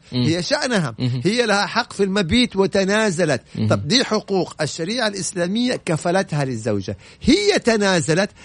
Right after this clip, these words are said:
Speaker 2: ده شأنها.
Speaker 1: مم.
Speaker 2: لكن الزواج هو زواج شرعي، أنت تسميه مسيار، تسميه نظامي،
Speaker 1: بالضبط، هذه
Speaker 2: طالما عقد نكاح شرعي موثق،
Speaker 1: مم.
Speaker 2: انتهى الموضوع.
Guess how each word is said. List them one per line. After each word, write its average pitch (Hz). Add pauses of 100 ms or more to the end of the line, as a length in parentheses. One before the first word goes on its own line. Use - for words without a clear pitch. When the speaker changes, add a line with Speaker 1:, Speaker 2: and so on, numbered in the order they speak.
Speaker 2:
ده 196
شأنها. 160
Speaker 1:
مم. 107
Speaker 2:
لكن 180 (100)
الزواج 151
هو 139
زواج 135
شرعي، 151 (240)
أنت 254
تسميه 147
مسيار، 151
تسميه 123
نظامي، 135
Speaker 1:
بالضبط، 233
هذه 170
Speaker 2:
طالما 202
عقد 185
نكاح 151
شرعي 175
موثق، 196 (140)
Speaker 1:
مم. 113
Speaker 2:
انتهى 247
الموضوع. 202